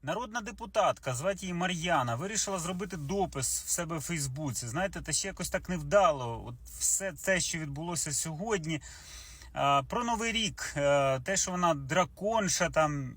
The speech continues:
і вона зелена за покликанням.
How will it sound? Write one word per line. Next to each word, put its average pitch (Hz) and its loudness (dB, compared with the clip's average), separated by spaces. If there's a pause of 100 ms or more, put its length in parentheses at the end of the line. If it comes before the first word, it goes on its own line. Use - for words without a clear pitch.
і 139 -8
вона 165 4
зелена 180 4
за 151 -4
покликанням. 156 -2